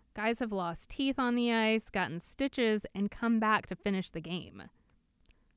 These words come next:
Afterward, Smith-Pelly spoke with reporters, and while he was speaking,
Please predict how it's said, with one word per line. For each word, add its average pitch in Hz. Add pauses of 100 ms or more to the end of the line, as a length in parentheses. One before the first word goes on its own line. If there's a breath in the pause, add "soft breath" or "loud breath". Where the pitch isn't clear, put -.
(220)
Afterward, 202 (320)
Smith-Pelly 226
spoke 185
with 190
reporters, 170 (120)
and 214
while 185
he 220
was 220
speaking, 202